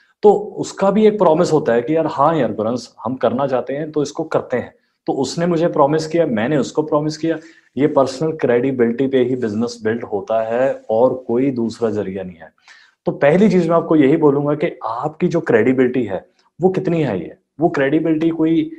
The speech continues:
ये matter नहीं करता है कि आप कितने smartly dressed up हो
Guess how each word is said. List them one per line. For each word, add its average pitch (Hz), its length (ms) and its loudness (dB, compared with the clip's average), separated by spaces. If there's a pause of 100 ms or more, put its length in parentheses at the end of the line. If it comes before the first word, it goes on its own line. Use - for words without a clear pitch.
(200)
ये 147 60 4
matter 135 280 0
नहीं 175 140 -2
करता 151 260 0
है 131 60 0
कि 139 100 -4
आप 131 120 -4
कितने 131 280 -4
smartly 113 480 -2
dressed 110 420 -4
up 123 180 0
हो 117 240 -4